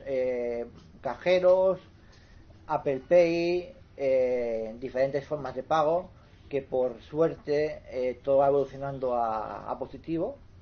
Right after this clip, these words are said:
Y por eso vamos a empezar ahora, pues, a, pues esto, a, entre los tres intentaremos dar una re-, una retrospectiva de todo lo que va a ser,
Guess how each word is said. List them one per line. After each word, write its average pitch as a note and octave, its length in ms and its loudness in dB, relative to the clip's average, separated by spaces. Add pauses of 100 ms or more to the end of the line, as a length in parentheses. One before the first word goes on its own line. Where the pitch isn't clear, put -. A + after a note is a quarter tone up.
(680)
Y D#3 140 -4
por C#3 220 -2
eso D3 120 -2
vamos D3 140 0
a D3 60 -4
empezar C#3 280 -2
ahora, D3 280 2
pues, C#3 180 -4
a, A#2 420 -2
pues A2+ 120 -6
esto, C3+ 260 -4
a, G2 460 -8
entre A2+ 300 -10
los A2+ 200 0
tres D3+ 260 0
intentaremos C3 420 -6
dar C3 140 -2
una B2 400 -8
re-, B2+ 120 -6 (320)
una B2+ 360 -2
retrospectiva C#3 760 -4
de C3+ 80 0
todo C3+ 160 0
lo B2+ 120 2
que B2+ 80 -6
va B2+ 120 -4
a B2 100 4
ser, - 160 -2